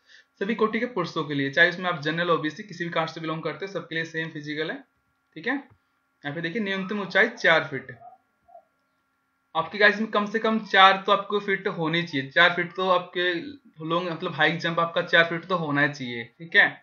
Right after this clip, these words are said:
फ्रेंड्स, यहाँ पे देखिए, चार feet तेरह अंक। अगर आप चार feet ऊंची कूद करते हो, तो आपको तेरह अंक मिलेंगे। चार feet चार inch करते हो, तो सत्रह अंक मिलेंगे। चार feet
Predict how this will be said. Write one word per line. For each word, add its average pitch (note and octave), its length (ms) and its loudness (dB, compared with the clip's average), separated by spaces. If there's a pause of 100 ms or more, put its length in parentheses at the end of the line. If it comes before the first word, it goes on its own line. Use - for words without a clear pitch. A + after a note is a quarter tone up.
(160)
फ्रेंड्स, - 380 -12
यहाँ E3+ 80 2
पे E3+ 60 2
देखिए, E3+ 200 -2
चार F3+ 320 4
feet F#3+ 260 0 (300)
तेरह D3 220 2
अंक। C#3 240 -6
अगर - 380 -2
आप G3+ 140 2
चार G3 220 10
feet G3+ 440 0 (300)
ऊंची E3 240 -8
कूद G3 200 -4
करते F3+ 320 0
हो, F#3+ 100 -2
तो G3 120 -2
आपको G#3 200 -4
तेरह D#3+ 220 0
अंक E3 160 -4
मिलेंगे। E3+ 460 -6 (220)
चार F#3 180 8
feet G#3 300 -2 (420)
चार F#3+ 200 8
inch A3 180 0
करते G3+ 320 -2
हो, G#3 120 0 (360)
तो F3+ 60 -12
सत्रह F3+ 280 2
अंक F#3 140 0
मिलेंगे। F#3 400 -2 (260)
चार G3 220 6
feet G#3+ 300 -4